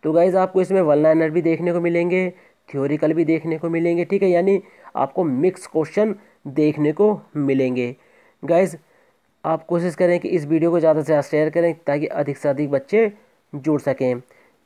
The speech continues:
गाइस, अगर आपको वीडियो अच्छी लगी हो तो इसे आगे दोस्तों तक पहुंचाएं ताकि वो भी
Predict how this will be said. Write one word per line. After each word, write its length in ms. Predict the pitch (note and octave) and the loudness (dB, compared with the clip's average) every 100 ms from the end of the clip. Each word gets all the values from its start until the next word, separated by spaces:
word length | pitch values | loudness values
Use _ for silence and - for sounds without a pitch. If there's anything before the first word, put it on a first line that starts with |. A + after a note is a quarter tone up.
| _ _ _ _ _ _ _ _ | _ _ _ _ _ _ _ _
गाइस, 300 | - D3+ E3 | -2 0 2
अगर 220 | - F3 F3 | 0 2 2
आपको 240 | E3+ E3+ | 2 0
वीडियो 200 | D#3+ D#3+ | 2 0
अच्छी 180 | D#3 E3+ | 0 -2
लगी 240 | F3 F3 | 0 2
हो 300 | E3+ F3 E3 _ _ _ - | 2 0 -2 _ _ _ -6
तो 80 | E3 | -4
इसे 120 | D#3 - | -2 -2
आगे 300 | C#3 C#3 C#3+ | -2 -2 -4
दोस्तों 300 | D3 - D#3 | -4 -6 -6
तक 160 | D#3+ | -6
पहुंचाएं 400 | D#3 D3 D#3 D#3+ | -4 -2 0 0
ताकि 260 | D#3 D3 D3 | -2 -4 -4
वो 160 | C#3 D3 | -4 -2
भी 200 | D#3+ | -2